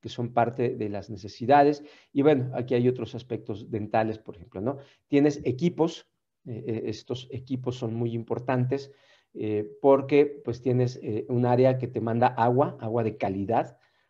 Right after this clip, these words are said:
agua tra-, eh, no, no es tratamiento para, para el agua que, que sale del hospital, más bien es el tratamiento para garantizar que el agua del hospital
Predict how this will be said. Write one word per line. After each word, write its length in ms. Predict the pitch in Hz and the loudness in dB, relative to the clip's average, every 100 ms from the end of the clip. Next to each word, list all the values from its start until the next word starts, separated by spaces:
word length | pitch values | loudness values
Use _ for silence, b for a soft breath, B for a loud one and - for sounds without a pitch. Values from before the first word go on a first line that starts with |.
| _ | _
agua 320 | 107 107 107 | -4 -2 -2
tra-, 240 | 104 92 - | -4 -4 -6
eh, 540 | 110 92 92 90 85 - _ | -4 -4 -4 -6 -8 -14 _
no, 220 | 127 113 131 | -6 -2 0
no 140 | 131 | 0
es 80 | 127 | 2
tratamiento 800 | 156 - 127 127 123 123 135 131 B B _ | 2 4 6 6 6 6 2 2 B B _
para, 220 | 113 104 | -4 -2
para 140 | 110 104 | -2 2
el 80 | |
agua 240 | 113 127 127 | 4 4 2
que, 220 | 117 107 | 0 -2
que 140 | - | -6
sale 240 | 92 117 123 | -2 2 4
del 120 | 120 | 4
hospital, 420 | 113 - - 131 | 2 -2 0 2
más 140 | 117 104 | 0 -2
bien 140 | 120 | -2
es 120 | 127 | -2
el 180 | 120 104 | -4 -6
tratamiento 580 | 110 110 104 113 117 - | -4 -4 -4 -4 -6 0
para 160 | 123 | 2
garantizar 540 | 107 101 98 113 113 117 | 2 -2 -4 -4 -4 0
que 80 | 127 | 2
el 80 | |
agua 220 | 113 117 123 | 2 4 4
del 200 | 123 135 | 6 4
hospital 600 | 147 - - 123 135 | 4 -2 -4 -2 -2